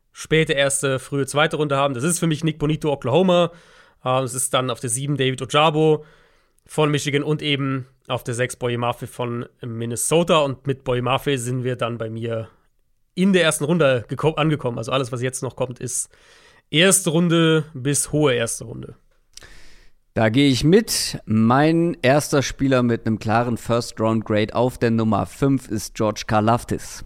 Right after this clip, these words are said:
Speaker 1: Ja, sehr gut. Dann haben wir zumindest da mal eine Diskrepanz. Den hab ich auf der drei.
Speaker 2: Den hast du höher, dann besprechen wir ihn später. Wer ist deine Nummer fünf?
Speaker 1: Bei mir die fünf ist Travon Walker von Georgia.
Speaker 2: Ja, ist meine Nummer vier. Ich hab's mir schon fast gedacht.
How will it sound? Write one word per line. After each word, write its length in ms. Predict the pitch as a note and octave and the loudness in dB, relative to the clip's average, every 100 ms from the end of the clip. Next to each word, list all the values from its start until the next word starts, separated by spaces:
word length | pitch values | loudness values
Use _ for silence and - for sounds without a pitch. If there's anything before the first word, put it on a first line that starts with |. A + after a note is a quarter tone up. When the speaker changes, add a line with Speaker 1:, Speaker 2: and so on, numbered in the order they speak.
| - | -8
Speaker 1:
Ja, 100 | - | -4
sehr 200 | G#3 E3 A#2 | 0 2 0
gut. 160 | G2+ | -2
Dann 80 | B2+ | 0
haben 80 | F3 | 0
wir 80 | F3 | 0
zumindest 340 | F3 F3+ D#3+ | -2 -2 0
da 120 | C#3+ | 2
mal 180 | D3+ C3 | 2 0
eine 120 | B2 B2 | -2 -4
Diskrepanz. 540 | B2+ C3+ C#3 F#3+ - | -6 -6 -4 -2 -2
Den 160 | D#3 D3+ | -4 -4
hab 120 | D3+ | -6
ich 140 | C#3+ - | -8 -12
auf 100 | - | -10
der 100 | A#2+ | -10
drei. 400 | G#2+ G2+ A2+ F2 _ _ _ _ _ _ _ _ _ - | -8 -6 -6 -6 _ _ _ _ _ _ _ _ _ -12
Speaker 2:
Den 200 | - F2+ | -6 -4
hast 260 | G2+ G#2 - | -4 -6 -6
du 160 | G2 - G#2 | -6 -6 -2
höher, 400 | G#2+ D3 D#3+ D3+ | 2 4 4 4
dann 460 | A#2 A#2+ C3 A#2+ | 2 2 2 0
besprechen 640 | A2 G#2+ - G2 G2 G2+ F#2+ | -2 -4 -6 -6 -4 -4 -4
wir 180 | F2 G2+ | -4 -2
ihn 200 | A2 A2+ | -2 -2
später. 460 | - - E3 F#2 | -4 -2 0 0
Wer 120 | G2+ D#3+ | 0 0
ist 160 | - | 0
deine 220 | E3+ F3+ A#2+ | 2 2 2
Nummer 240 | F2+ - | 2 -2
fünf? 400 | - - - - | -6 -12 -14 -12
Speaker 1:
Bei 160 | A#2+ A#2 | -8 -6
mir 320 | B2 D#3+ A3 | -2 0 0
die 160 | F#3+ F#3 | -2 -4
fünf 340 | F#3 E3 E3 | -2 -2 -4
ist 260 | D#3 C3+ - | -8 -8 -8
Travon 360 | B2 B2 B2+ - | -6 -4 -6 -10
Walker 540 | A2 A#2 C3 - G#2+ - _ | -4 -2 -2 -4 -6 -12 _
von 240 | - A2+ A2 | -20 -16 -12
Georgia. 400 | - - - - - - - _ _ - | -12 -10 -12 -10 -12 -16 -20 _ _ -8
Speaker 2:
Ja, 380 | G2+ G2+ A2+ A#2+ - | -2 0 2 0 0
ist 300 | C#3+ C#3 - | 0 0 2
meine 380 | B2 C3 C3+ C3 | 4 4 4 4
Nummer 360 | A2+ A2+ A2+ | 4 4 2
vier. 440 | G#2+ - G2+ G2 F#2 | 0 -4 -2 0 0
Ich 140 | A2+ | 0
hab's 200 | C3+ - | -2 0
mir 100 | C3 | -2
schon 160 | - A2 | 0 -4
fast 300 | - A2+ - | -2 -4 -6
gedacht. 480 | G#2 G2 - - | -6 -6 -8 -18